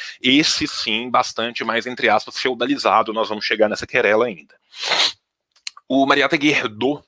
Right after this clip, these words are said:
entre aspas, do pai, porque o pai fugiu e não levou porra nenhuma, é, toda a biblioteca do pai.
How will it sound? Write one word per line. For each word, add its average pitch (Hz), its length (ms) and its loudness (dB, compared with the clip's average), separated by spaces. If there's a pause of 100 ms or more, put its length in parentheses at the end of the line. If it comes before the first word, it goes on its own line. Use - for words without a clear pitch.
entre 104 300 -4
aspas, 95 480 0
do 117 100 -10
pai, 135 240 2
porque - 160 -2
o - 40 -2
pai 98 160 -2
fugiu 90 320 -10
e - 20 -14
não 95 80 -10
levou 92 180 -6
porra 101 220 -4
nenhuma, 151 320 -6 (600)
é, 120 440 4 (120)
toda 156 160 0
a - 20 -6
biblioteca 160 540 -2
do 156 100 -10
pai. 95 280 0